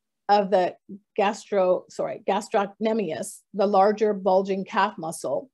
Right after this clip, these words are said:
appears undifferentiated, the medial, me-, meli-, sorry, <laughs> malleolus, the ankle bone, which should stick out at the base of the tibia,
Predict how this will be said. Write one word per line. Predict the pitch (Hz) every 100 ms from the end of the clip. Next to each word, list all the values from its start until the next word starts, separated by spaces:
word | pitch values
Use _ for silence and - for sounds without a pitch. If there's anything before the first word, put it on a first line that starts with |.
| _ _ _ _ 190
appears | - 226 214 196
undifferentiated, | 202 196 190 214 214 254 185 156 113 139 - _ _ _ -
the | 196
medial, | 208 208 262 254 233 -
me-, | 190 180 -
meli-, | 190 190 185 180 - 175
sorry, | - 170 185 - - _
<laughs> | - _ -
malleolus, | 196 180 214 226 185 175 147 - - _ _ _ _ _ _
the | 202 -
ankle | 214 262 220
bone, | 185 151 117 131 -
which | 208 202
should | - 262 269
stick | 262 - 220 208
out | 190 175 120 - _ _ _ -
at | 202
the | 190
base | 190 208
of | 196
the | 175
tibia, | - 240 220 165 -